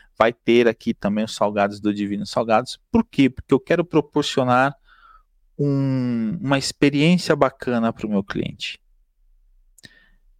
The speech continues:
E o café estratégico é um momento que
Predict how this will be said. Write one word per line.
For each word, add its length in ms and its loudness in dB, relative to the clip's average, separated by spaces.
E 80 6
o 20 2
café 300 2
estratégico 840 0
é 20 4
um 60 2
momento 800 2
que 480 2